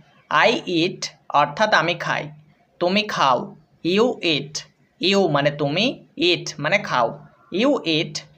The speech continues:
অর্থাৎ তুমি খাও। আপনি খান, ইউ ইট। ইউ মানে আপনি, ইট মানে খান। ইউ ইট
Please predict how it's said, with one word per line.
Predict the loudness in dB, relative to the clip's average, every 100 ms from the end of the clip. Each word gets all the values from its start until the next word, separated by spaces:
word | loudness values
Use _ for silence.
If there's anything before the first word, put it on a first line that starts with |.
| -4
অর্থাৎ | -4 -2 -6 -4
তুমি | -4 -2 -4
খাও। | -2 -2 -2 -4 _ _ _ -2
আপনি | 2 2 0 -4
খান, | 0 0 0 -2 -12 _ _
ইউ | -2 2 0 -2
ইট। | -4 -4 -8 -14 _ _ -6
ইউ | 0 2 2
মানে | 2 2
আপনি, | 0 0 -2 -2 -4 -18 _
ইট | -2 0 -2 -10 -6
মানে | -2 -2
খান। | -2 -4 -4 -10 -20 -20 _ -2
ইউ | 0 0 -2
ইট | -2 -2 -4